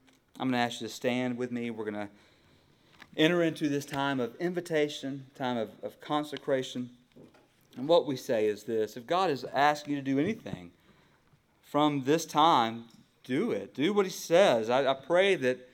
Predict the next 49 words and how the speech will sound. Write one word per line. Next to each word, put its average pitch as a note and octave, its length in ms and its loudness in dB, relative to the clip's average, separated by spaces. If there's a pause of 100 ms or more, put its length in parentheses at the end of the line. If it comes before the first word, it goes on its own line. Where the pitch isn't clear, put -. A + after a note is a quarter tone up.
(360)
this C#3 180 -6
would F3 80 -4
be F3 80 4
a D#3 60 4
place E3+ 340 4
of D3+ 80 -12
freedom, C#3+ 540 -2
a G#2 40 -8
pla-, D3+ 200 0
a C3+ 100 0
place D#3+ 400 2
where D3 360 2 (260)
the C3+ 100 -4
word E3 340 6
says, E3+ 220 0
"Where D3 100 -6
the C#3 80 -4
Spirit E3+ 320 -2
of E3 40 0
the D#3 60 0
Lord D#3+ 240 0
is, C3+ 100 -2
there's B2+ 160 -2
freedom D3 640 -2
to A#2+ 80 -12
do C#3+ 180 0
what C#3 160 -2
God D3+ 240 4
is D3+ 60 -12
telling D#3+ 400 -2
us D3+ 280 -4 (500)
to C3+ 60 -4
do." B2+ 300 2
So C#3 140 -2
let's G3 140 2
pray C#3 240 2
together. A#2 320 0
Father, D3+ 320 2
we C#3+ 100 -4
come C#3 280 -6
before B2+ 360 -8
you A#2 100 -8
today. F#2 380 -10
And F#2+ 100 -10
Lord, A#2+ 160 -2
this D#3+ 180 -4
is B2+ 120 -10
not C#3 220 6
a, A#2 180 2